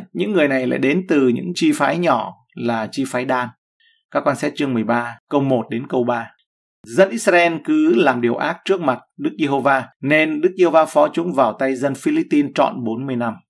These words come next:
Và có một người Sorea thuộc về một họ hàng của chi phái Dan tên là Manoah. Vợ người son sẻ không có con, thiên sứ của Đức Giê-hô-va hiện đến cùng người đàn bà ấy mà rằng: "Kìa, ngươi son sẻ không có con, nhưng ngươi sẽ thọ thai và sanh một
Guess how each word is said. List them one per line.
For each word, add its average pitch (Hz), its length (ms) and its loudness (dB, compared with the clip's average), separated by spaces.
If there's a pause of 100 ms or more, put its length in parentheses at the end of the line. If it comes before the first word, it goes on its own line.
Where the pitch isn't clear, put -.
(140)
Và 139 460 0
có 180 80 4
một 208 140 0
người 156 260 6
Sorea 165 480 4
thuộc 151 280 -2 (100)
về 135 220 2
một 123 280 0
họ 127 180 0
hàng 135 400 0
của 104 240 -4
chi 147 120 0
phái 143 260 0
Dan 147 220 2 (200)
tên 165 160 2
là 131 380 2
Manoah. 120 540 -2 (320)
Vợ 180 160 4
người 165 160 2
son 180 200 0
sẻ 127 340 2
không 147 200 -4
có 151 120 -2
con, 151 400 -2
thiên 175 180 4
sứ 175 280 2
của 123 280 2
Đức - 160 -4
Giê-hô-va 151 400 2
hiện 156 280 -2
đến 160 200 0
cùng 143 220 0
người 139 120 0
đàn 131 160 -2
bà 131 120 2
ấy 143 340 0
mà 147 220 4
rằng: 131 200 2 (260)
"Kìa, 135 360 4
ngươi 131 200 0
son 135 220 0
sẻ 117 260 -4
không 127 240 -4
có 135 180 -2
con, 127 200 -2 (160)
nhưng 160 240 0
ngươi 170 200 6
sẽ 185 140 -2
thọ 151 220 2
thai 160 300 4
và 123 300 -2
sanh 170 360 -2
một 120 140 -2